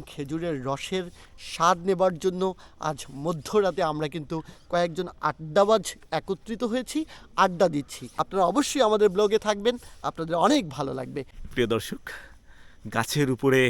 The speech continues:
Speaker 2: উঠেছে ভাই, একেবারে টপ টপ করে খেজুরের রস পড়ছে। দেখে যেন আমি লোভ সামলাইতে পারছি না, সেই সাথে আমার মাজেদ মাসুদ ভাইও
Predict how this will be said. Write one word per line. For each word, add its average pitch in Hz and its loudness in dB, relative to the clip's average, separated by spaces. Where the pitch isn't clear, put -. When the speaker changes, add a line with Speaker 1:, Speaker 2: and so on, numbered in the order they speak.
Speaker 2:
উঠেছে 120 -4
ভাই, 104 0
একেবারে 143 0
টপ 151 8
টপ 151 6
করে 143 8
খেজুরের 156 6
রস 110 2
পড়ছে। 113 -2
দেখে 131 4
যেন 151 6
আমি 120 0
লোভ 143 6
সামলাইতে 127 2
পারছি 107 -4
না, 147 0
সেই 135 2
সাথে 143 2
আমার 151 4
মাজেদ 147 6
মাসুদ 156 2
ভাইও 151 8